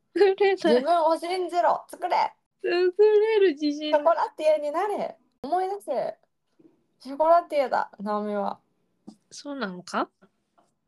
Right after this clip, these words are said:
Speaker 1: わかった。でももうオーダーしたから、<laughs> 私。
Speaker 2: <laughs> そうやって全部お金で解決しようとする。
Speaker 1: <laughs> お金もしくはミヤに買ってもらう。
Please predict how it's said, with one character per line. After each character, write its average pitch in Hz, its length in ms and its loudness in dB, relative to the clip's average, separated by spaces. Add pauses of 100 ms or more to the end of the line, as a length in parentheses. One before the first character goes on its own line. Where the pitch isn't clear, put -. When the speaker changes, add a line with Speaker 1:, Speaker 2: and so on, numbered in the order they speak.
(320)
Speaker 1:
わ 220 120 -14
か 254 140 -2
っ 254 120 -8
た。 - 220 -2 (320)
で 254 160 -2
も 202 200 -10
も 208 280 -6
う - 80 -20 (120)
オ 254 180 -4
ー 247 40 -4
ダ 220 120 -2
ー 226 40 -6
し - 120 -16
た 226 140 -4
か - 120 -12
ら、 233 100 -2
<laughs> - 340 4
私。 - 720 -6 (160)
Speaker 2:
<laughs> - 80 -20 (840)
そ 190 200 -8
う 196 40 -2
や 160 60 -8
っ 160 60 -12
て - 120 -6
全 214 200 0
部 202 200 2
お 208 60 -4
金 226 220 0
で 202 80 0
解 226 160 -4
決 233 240 -4
し 220 80 -6
よ 190 100 -2
う - 40 -8
と 208 80 -14
す 202 60 -2
る。 359 60 4
Speaker 1:
<laughs> 440 1200 0
お 226 100 -12
金 233 300 -8
も 240 180 -12
し 233 100 -20
く - 120 -10
は 214 160 0
ミ 214 160 -12
ヤ 214 160 -8
に 208 100 -16
買 202 140 -10
っ - 20 -10
て - 160 -14
も 180 160 -16
ら 170 120 -8
う。 - 40 -20